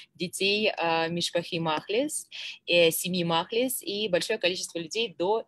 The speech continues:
девятнадцати лет. До девятнадцати лет. И, эм, Рав Махлис, он, эм, он все время рассказывал, э, Деврей Тора,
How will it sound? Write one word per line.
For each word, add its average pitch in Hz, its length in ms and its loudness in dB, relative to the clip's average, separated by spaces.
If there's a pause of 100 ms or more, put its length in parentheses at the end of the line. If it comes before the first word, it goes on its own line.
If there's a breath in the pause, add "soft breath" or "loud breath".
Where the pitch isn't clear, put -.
девятнадцати 170 680 -6
лет. 156 200 -4 (880)
До 165 160 2
девятнадцати 165 600 -2
лет. 156 200 -4 (720 loud breath)
И, 165 320 6 (120)
эм, 165 600 0
Рав 208 340 2
Махлис, 208 720 -2
он, 190 380 0
эм, 180 440 0 (1000)
он 180 260 -2
все 170 240 -4
время 180 640 2
рассказывал, 165 760 0
э, 156 220 2
Деврей 202 300 -2
Тора, 160 360 2